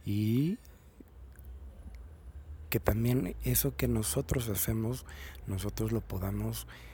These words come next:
eh, transmitir a las personas. Eso que a veces nosotros, eh, compartimos y que pareciera que no tiene valor,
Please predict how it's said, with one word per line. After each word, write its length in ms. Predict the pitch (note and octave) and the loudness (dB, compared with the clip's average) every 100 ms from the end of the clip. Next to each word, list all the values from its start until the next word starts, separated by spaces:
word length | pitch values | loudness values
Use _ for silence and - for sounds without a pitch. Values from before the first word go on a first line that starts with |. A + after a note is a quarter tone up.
| - - | -14 -8
eh, 200 | F#2 - - | -6 -6 -4
transmitir 680 | F#2 F#2+ F2 F#2+ - A2+ A2 | 0 0 0 -2 0 2 2
a 40 | |
las 200 | F#2+ F#2 | 2 -2
personas. 680 | - F#2 F2 F2+ F2 F#2+ - - - - - - - | -2 -4 -2 -4 -4 -4 -6 -10 -16 -16 -20 -14 -4
Eso 260 | G2+ B2 | 0 0
que 100 | - | 2
a 60 | A2+ | 2
veces 280 | G#2+ A2 A2+ | 2 0 0
nosotros, 580 | G#2 G#2+ G2+ A2+ A#2 - - - - - - - - - - - | 0 -2 0 0 0 -4 -12 -14 -12 -12 -14 -16 -16 -16 -16 -2
eh, 240 | A#2+ G#2+ G#2+ - - - - - - - - | 2 2 0 -6 -18 -18 -18 -16 -14 -12 -4
compartimos 760 | B2 G#2 G2+ - B2 B2 A#2 - | 0 2 2 4 4 6 4 2
y 60 | |
que 120 | - G#2+ | 0 2
pareciera 720 | - G2+ G2+ - C3 D#3+ D3+ | 4 4 4 4 4 2 2
que 120 | A#2 | 0
no 140 | A2+ A2 | -2 -2
tiene 320 | - A2 G#2+ | 0 0 0
valor, 340 | F#2 F#2+ A#2+ | 0 0 -2